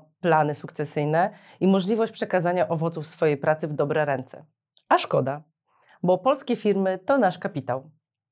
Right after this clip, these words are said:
Na polskim rynku stoi i niebawem stanie bardzo wiele firm przed kolejnym dylematem. Dylematem, co zrobić ze swoją firmą. Ostatnie kilka lat, czyli pandemia czy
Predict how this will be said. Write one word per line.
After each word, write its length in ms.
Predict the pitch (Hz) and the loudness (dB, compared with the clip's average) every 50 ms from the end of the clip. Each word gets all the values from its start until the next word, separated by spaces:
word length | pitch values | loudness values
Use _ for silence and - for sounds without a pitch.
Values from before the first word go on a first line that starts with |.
| _ _ _ _ _ _ _ - | _ _ _ _ _ _ _ -2
Na 80 | - 170 | -2 2
polskim 420 | 160 208 226 220 214 - 196 185 | 4 4 2 2 0 -4 -2 0
rynku 280 | 185 208 220 208 214 208 | 0 0 0 -2 -4 -8
stoi 400 | 208 - - 202 202 214 220 220 | -8 -4 -2 0 2 2 2 0
i 80 | 208 196 | 0 0
niebawem 480 | 202 196 185 165 202 208 208 196 190 | 0 0 0 0 0 -2 0 -2 -4
stanie 600 | 170 - - - 190 180 170 165 165 170 180 196 190 - - - - _ _ _ _ | -4 -8 -2 2 2 2 4 2 0 0 0 -2 -4 -8 -18 -20 -20 _ _ _ _
bardzo 380 | 233 220 220 202 165 170 185 160 | 4 4 4 4 2 0 -2 -2
wiele 240 | 180 175 165 160 | 0 0 0 0
firm 200 | 160 - 180 165 | 0 -2 -2 -2
przed 260 | 160 - - 170 165 165 | -4 -2 -2 -4 -2 0
kolejnym 440 | - 175 160 160 151 151 151 147 | 0 2 2 2 0 -2 -4 -4
dylematem. 540 | 135 139 131 131 131 123 110 117 120 120 - - _ _ _ _ _ _ _ _ _ _ | -2 -2 -2 0 0 -2 -4 -6 -8 -16 -18 -20 _ _ _ _ _ _ _ _ _ _
Dylematem, 640 | 160 151 190 185 185 185 208 233 226 247 220 202 202 | 0 2 4 4 4 4 2 2 2 0 -2 -2 -2
co 180 | - - 254 233 | 0 0 0 0
zrobić 360 | 185 202 190 180 175 175 156 | 0 -2 -2 -2 -2 -2 -2
ze 100 | 151 156 | -2 -4
swoją 280 | 151 - 160 147 139 131 | -2 -2 -2 -2 -2 -4
firmą. 420 | - - 151 135 - - - - _ _ _ _ _ _ _ _ _ _ _ _ _ _ _ _ _ _ _ _ - | -4 -4 -4 -4 -4 -10 -14 -18 _ _ _ _ _ _ _ _ _ _ _ _ _ _ _ _ _ _ _ _ 0
Ostatnie 640 | 180 170 170 - 226 240 269 262 233 233 233 202 190 | 0 0 2 2 2 2 2 0 -2 0 0 0 0
kilka 380 | 196 - 220 202 196 - 180 160 | 0 -2 -4 -4 0 0 2 2
lat, 320 | 165 185 196 196 - - | 4 4 2 0 -2 -8
czyli 240 | - 170 165 156 151 | -6 -4 -4 -4 0
pandemia 560 | 151 156 147 151 151 160 185 214 202 185 170 | 0 0 0 2 2 0 2 2 0 0 -2
czy 200 | 170 - - | -2 -4 -2